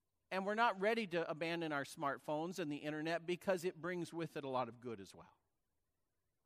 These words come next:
And we're not gonna go back. But so that means we are left with this new situation that the fire hose coming at us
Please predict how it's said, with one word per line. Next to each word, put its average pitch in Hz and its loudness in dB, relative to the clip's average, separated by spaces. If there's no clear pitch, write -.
And 143 -2
we're 139 -4
not 120 -2
gonna 131 -8
go 135 -6
back. 120 -8
But 226 4
so 226 4
that 277 6
means 262 2
we 269 2
are 226 6
left 233 4
with 214 4
this 208 4
new 277 6
situation 220 2
that 185 0
the 196 0
fire 262 6
hose 214 2
coming 233 0
at 185 2
us 165 4